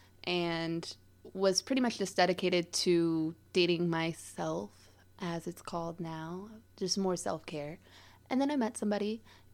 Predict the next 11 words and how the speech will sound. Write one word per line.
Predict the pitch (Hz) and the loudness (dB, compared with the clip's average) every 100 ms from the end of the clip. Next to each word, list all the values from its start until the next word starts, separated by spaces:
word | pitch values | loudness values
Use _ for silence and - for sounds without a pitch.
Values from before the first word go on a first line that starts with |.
| - | 0
and | 190 190 185 180 180 190 - - - - - - | 2 2 2 0 0 -2 -6 -20 -20 -20 -20 -2
I | 202 196 190 185 185 180 185 180 185 - _ _ - | 2 4 6 6 4 4 4 2 0 -6 _ _ -16
started | - 202 185 190 | 2 6 6 2
to | |
fall | 226 214 208 | 2 4 4
in | |
love | 208 202 | 2 0
with | 214 | 0
them. | 233 247 269 269 - - - _ - | 0 2 0 -4 -14 -20 -20 _ 4
Um, | 202 202 190 180 180 180 196 - - | 6 8 6 4 2 0 -2 -2 8
but | 226 226 220 | 12 12 8